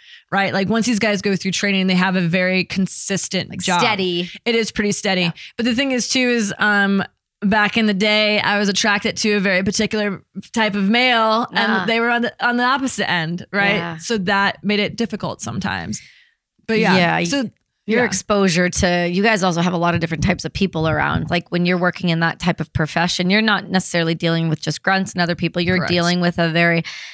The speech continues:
Speaker 2: if, and if that's your type, there's, there's a lot of 'em.
Speaker 1: And I didn't even mean for it to be my type,
Speaker 2: Just
Speaker 1: right?
Speaker 2: happened.
Speaker 1: It just, well, I guess I think I was delusional, to be honest.
Speaker 2: Oh.
Speaker 1: I convinced myself that this is what I needed
Speaker 2: Okay.
Speaker 1: because, um,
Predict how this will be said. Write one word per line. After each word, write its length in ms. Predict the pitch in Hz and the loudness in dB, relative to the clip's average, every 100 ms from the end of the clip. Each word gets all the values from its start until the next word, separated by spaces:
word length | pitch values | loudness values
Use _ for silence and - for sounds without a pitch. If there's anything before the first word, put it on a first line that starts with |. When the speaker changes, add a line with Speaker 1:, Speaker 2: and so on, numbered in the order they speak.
| - - | -14 -6
Speaker 2:
if, 240 | 170 - | -6 -2
and 160 | 170 180 | 2 2
if 100 | 170 | 2
that's 300 | 180 180 - | 0 0 0
your 100 | 196 | 2
type, 460 | 262 247 233 - - | 2 2 0 -2 -2
there's, 260 | 185 180 _ _ _ _ _ | -2 -4 _ _ _ _ _
there's 140 | 165 160 | -6 -4
a 60 | |
lot 320 | 185 247 277 | 0 2 2
of 120 | 269 208 | 2 2
'em. 240 | 226 220 | 2 0
Speaker 1:
And 120 | 262 285 | 0 2
I 40 | |
didn't 160 | 320 320 | 2 4
even 120 | 247 | 4
mean 220 | 262 349 262 | 4 2 2
for 80 | |
it 80 | 214 | 2
to 80 | 196 | 2
be 100 | 208 | 2
my 220 | 190 180 | 2 2
type, 400 | 220 247 185 - - | 2 2 2 0 0
Speaker 2:
Just 80 | |
Speaker 1:
right? 140 | 196 208 | 2 2
Speaker 2:
happened. 340 | 180 175 175 | 2 -2 0
Speaker 1:
It 120 | 233 | 0
just, 460 | 214 240 226 - - _ | 2 2 0 -2 -8 _
well, 320 | 269 294 277 - | -2 0 0 0
I 80 | 269 | -2
guess 240 | 302 302 - | 0 -2 0
I 120 | 277 | 0
think 300 | 320 339 359 - | 0 0 -2 -2
I 520 | 220 220 214 214 214 | 0 2 2 0 0
was 160 | 202 202 | 0 0
delusional, 600 | 196 196 202 180 180 - - | 0 2 2 0 -2 -4 -8
to 80 | 220 | -2
be 120 | 196 | 0
honest. 360 | 196 190 165 - | 2 2 0 2
Speaker 2:
Oh. 280 | 214 226 160 165 - | 2 2 -2 -6 -4
Speaker 1:
I 120 | 202 | 0
convinced 420 | 208 226 226 233 | 2 2 2 2
myself 640 | 208 180 175 156 180 - - _ _ | 2 2 2 0 0 -6 -20 _ _
that 80 | 196 | 0
this 120 | 196 190 | 2 2
is 100 | 185 | 2
what 120 | 185 | 2
I 80 | 180 | 4
needed 420 | 185 185 226 262 254 - - - | 4 2 0 -2 -6 -12 -12 -2
Speaker 2:
Okay. 160 | 233 | 2
Speaker 1:
because, 580 | 226 220 208 214 208 190 - | 4 2 2 2 0 -2 -2
um, 720 | 220 214 208 208 202 196 190 | 0 2 4 2 2 2 0